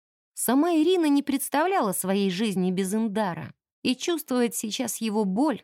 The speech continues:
было выше её сил. Казалось, дракон и сам медленно умирал, отдавая всю жизнь по капле, пока наблюдал, как дети, внуки и правнуки его искры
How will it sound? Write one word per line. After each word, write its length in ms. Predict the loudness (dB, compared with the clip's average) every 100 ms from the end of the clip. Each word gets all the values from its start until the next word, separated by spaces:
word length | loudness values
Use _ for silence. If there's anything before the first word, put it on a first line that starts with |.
| _
было 380 | -4 0 2 0
выше 400 | 0 0 -2 -6
её 260 | -4 -2 -2
сил. 460 | -2 -4 -6 -8 _ _ _ _ _ _ _
Казалось, 560 | -2 2 2 2 -4 -6
дракон 560 | 0 0 0 -2 -2
и 160 | -2 -4
сам 520 | -4 -2 0 2 2
медленно 520 | 2 2 0 0 0
умирал, 600 | -2 0 2 2 0 -2 -8 -8
отдавая 560 | -4 0 0 0 -2
всю 320 | -4 -4 -4
жизнь 380 | -2 -2 -2 -4
по 180 | -4 -6
капле, 480 | 0 2 2 -2 -6
пока 320 | -6 -2 -2
наблюдал, 680 | 0 0 -2 0 0 0 -4
как 300 | -6 -4 -4
дети, 400 | 0 0 0 -4
внуки 540 | -2 0 2 0 -2 -8
и 60 |
правнуки 640 | -2 0 0 0 -4 -4
его 240 | -4 0 0
искры 680 | 0 0 0 -6 -8 -8